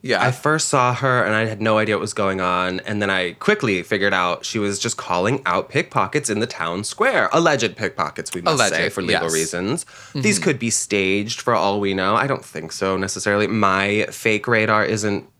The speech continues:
Speaker 2: giving me any readings on that. Um, and their reactions are often very suspicious and self-incriminating. It's like,
Speaker 1: Yeah.
Speaker 2: why would you run away if you weren't a pickpocket? Why would you obscure your face and then dip away into the shadows if you weren't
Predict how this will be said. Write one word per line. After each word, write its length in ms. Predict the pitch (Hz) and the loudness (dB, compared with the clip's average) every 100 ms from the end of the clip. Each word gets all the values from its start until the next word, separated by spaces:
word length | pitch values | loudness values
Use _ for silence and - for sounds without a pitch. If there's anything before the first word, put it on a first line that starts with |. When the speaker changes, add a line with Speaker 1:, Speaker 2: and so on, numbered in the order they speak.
| - 104 | -16 -6
Speaker 2:
giving 280 | 113 107 107 | -2 0 2
me 100 | 104 | 2
any 160 | 101 | 2
readings 320 | 101 101 101 | 0 0 0
on 160 | 104 104 | 0 0
that. 320 | 101 101 - - - - - | 2 2 -2 -10 -20 -12 0
Um, 420 | 110 107 101 98 - - - | 2 4 2 -2 -10 -4 2
and 180 | 214 | 4
their 140 | 196 240 | 4 4
reactions 560 | 233 240 - 226 214 | 4 2 2 0 0
are 380 | 202 196 190 - | 2 2 2 0
often 460 | 123 139 143 151 147 | 0 0 0 -2 -2
very 540 | 110 110 107 101 - - _ _ | 2 2 2 0 -6 -14 _ _
suspicious 680 | - 131 - - 110 123 120 | -6 -4 -4 -4 -4 -2 -2
and 180 | - 110 | -2 -2
self-incriminating. 960 | - 104 101 98 113 98 90 85 76 | 0 0 0 -2 -2 -2 -2 -4 -2
It's 120 | 104 123 | -2 2
like, 200 | 120 - | 0 -2
Speaker 1:
Yeah. 360 | 110 90 95 - | -6 -6 -6 -4
Speaker 2:
why 260 | 113 139 | 2 2
would 180 | 143 143 | 2 0
you 80 | 139 | 0
run 220 | 123 117 | 2 2
away 280 | 107 95 95 | 2 2 0
if 120 | - | 0
you 100 | 90 | -4
weren't 160 | 82 69 | -4 -4
a 40 | |
pickpocket? 680 | - - - - - 90 127 | -8 -18 -10 -6 -4 -2 2
Why 160 | 143 | 2
would 160 | 151 135 | 2 0
you 140 | 131 | 0
obscure 560 | 123 123 - - 120 117 | 0 -2 -4 2 4 4
your 160 | 110 | 2
face 360 | 104 110 101 - | 0 0 0 0
and 120 | 104 | 0
then 140 | 101 101 | 0 0
dip 180 | 113 110 | -2 0
away 220 | 95 90 | 2 0
into 180 | 90 92 | 0 -4
the 80 | |
shadows 380 | 87 98 92 95 | 0 0 2 0
if 100 | 131 | 0
you 100 | 135 | -2
weren't 300 | 98 101 78 | -2 0 -2